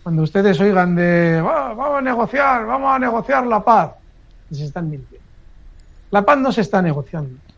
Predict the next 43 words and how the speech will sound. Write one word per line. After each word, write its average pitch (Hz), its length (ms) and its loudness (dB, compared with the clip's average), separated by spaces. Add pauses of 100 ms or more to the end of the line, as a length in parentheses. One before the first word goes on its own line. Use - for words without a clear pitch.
Mientras, 160 400 -4
in-, 165 180 -6
cuando 185 280 -2
a - 20 0 (180)
Estados 202 280 0
Unidos 247 220 2
le 220 40 2
interese, 247 500 0 (920)
hace - 180 2
una 214 140 0
llamada 269 520 0
y 196 100 -6
dice, 160 420 -6 (720)
"Eh, 175 460 0
tal 233 160 2
fecha 262 320 -2
se 190 140 -8
firma". 139 340 -12 (580)
Y 151 80 -12
Zelensky, 254 600 -6
de 165 120 -4
aquí, 156 220 -2
porque 147 280 -6
Zelensky, 156 360 -4
una 175 160 0
vez 175 80 -4
que 165 80 -6
se - 100 -6
vaya, 180 240 2
si - 140 -8
es - 80 -8
que 156 100 -6
se 151 140 -2
va, 180 180 2 (380)
si - 180 -6
consigue 180 500 2
irse 190 220 0
de 170 60 2
Ucrania 170 340 0
vivo, 190 260 0
que 180 120 -14
probablemente 143 440 -6
sí, 254 240 -10